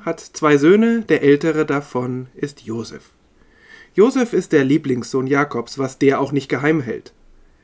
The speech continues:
Josef ist außerdem schlau und ein Träumer. Aus seinen Träumen liest er heraus, dass seine Brüder sich einmal von ihm werden verneigen müssen.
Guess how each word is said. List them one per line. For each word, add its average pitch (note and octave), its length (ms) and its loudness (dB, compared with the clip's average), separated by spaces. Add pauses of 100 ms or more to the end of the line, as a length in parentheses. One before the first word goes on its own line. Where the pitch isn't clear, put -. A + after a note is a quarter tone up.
(500)
Josef E3+ 320 0
ist D3 180 -6
außerdem C3+ 340 -6
schlau D3+ 420 -2
und E3 360 -10
ein F3 160 -8
Träumer. A2+ 560 -10 (880)
Aus E3 140 0
seinen G#3+ 260 4
Träumen G#3+ 420 0
liest F#3+ 300 -4
er D3 100 -2
heraus, B2+ 540 -2
dass D#3 140 -2
seine D3+ 220 -2
Brüder F3+ 340 2
sich F3 240 -4
einmal C#3 500 -2
von D3 300 -6
ihm B2+ 260 -4
werden B2 260 -4
verneigen B2+ 680 -4
müssen. - 320 -10